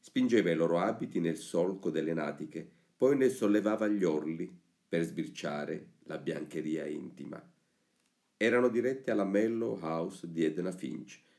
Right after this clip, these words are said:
una gelateria per gente per bene, dove anche i bambini si sentivano a loro agio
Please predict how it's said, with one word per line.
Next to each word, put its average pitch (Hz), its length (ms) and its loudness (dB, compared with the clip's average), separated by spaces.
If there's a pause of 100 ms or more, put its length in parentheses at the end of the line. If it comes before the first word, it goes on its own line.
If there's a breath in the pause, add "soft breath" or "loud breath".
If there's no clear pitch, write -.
(200 soft breath)
una 139 200 4
gelateria 101 640 2
per 76 200 -2
gente - 280 -4
per - 180 -2
bene, 67 440 -4 (260 soft breath)
dove 85 220 0
anche 85 240 0
i - 20 -2
bambini 82 600 0
si - 140 -10
sentivano 78 500 -2
a - 20 -4
loro 78 260 -2
agio 76 480 -6